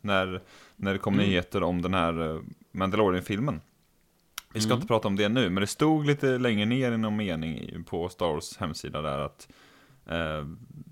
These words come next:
Speaker 1: det här är en av flera, "in a slate of films", stod det.
Speaker 2: Mm.
Speaker 1: Och då markerar just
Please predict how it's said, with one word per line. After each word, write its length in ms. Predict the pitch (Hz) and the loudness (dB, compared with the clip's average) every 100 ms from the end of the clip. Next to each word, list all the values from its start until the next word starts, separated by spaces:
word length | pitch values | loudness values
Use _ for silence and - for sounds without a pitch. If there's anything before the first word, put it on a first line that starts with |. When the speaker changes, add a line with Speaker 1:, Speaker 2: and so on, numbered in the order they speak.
| 147 | -20
Speaker 1:
det 200 | - 87 | -8 -4
här 200 | 87 85 | 0 2
är 160 | 87 90 | 2 0
en 180 | 87 82 | 0 -2
av 300 | 78 62 - | -4 -6 -8
flera, 460 | - 98 85 87 85 | -6 -2 0 0 0
"in 140 | 95 | 0
a 40 | |
slate 500 | 95 113 104 98 - | 0 4 4 4 0
of 280 | - 95 87 | 0 2 0
films", 680 | - 101 80 64 - - - _ - | 2 2 2 -6 -4 -6 -8 _ -20
stod 260 | - - 65 | -12 -8 -4
det. 100 | 65 - _ - | -4 -6 _ -10
Speaker 2:
Mm. 340 | 98 87 80 | -6 -6 -8
Speaker 1:
Och 300 | 82 82 - | -8 -8 -6
då 140 | 85 85 | -4 -4
markerar 640 | - 87 85 107 85 95 | -4 -6 -4 0 0 2
just 280 | 87 90 - | 0 -2 -6